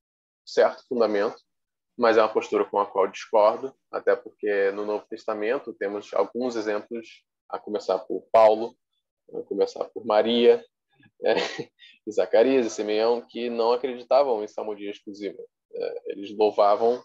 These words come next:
com coisas que não eram salmos. Ah,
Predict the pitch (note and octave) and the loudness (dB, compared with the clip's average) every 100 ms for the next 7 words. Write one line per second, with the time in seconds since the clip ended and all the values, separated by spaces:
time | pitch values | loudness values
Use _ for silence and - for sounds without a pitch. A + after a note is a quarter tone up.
0 | _ A2+ G#2+ A2 _ - G#2 G#2 G#2 A#2+ | _ -4 -4 -6 _ -2 -2 -2 -6 0
1 | A2+ A#2+ A2 G#2+ - - _ _ _ _ | 2 4 2 -2 -6 -8 _ _ _ _
2 | _ _ _ _ _ _ - G2 G2 F2+ | _ _ _ _ _ _ -2 2 2 0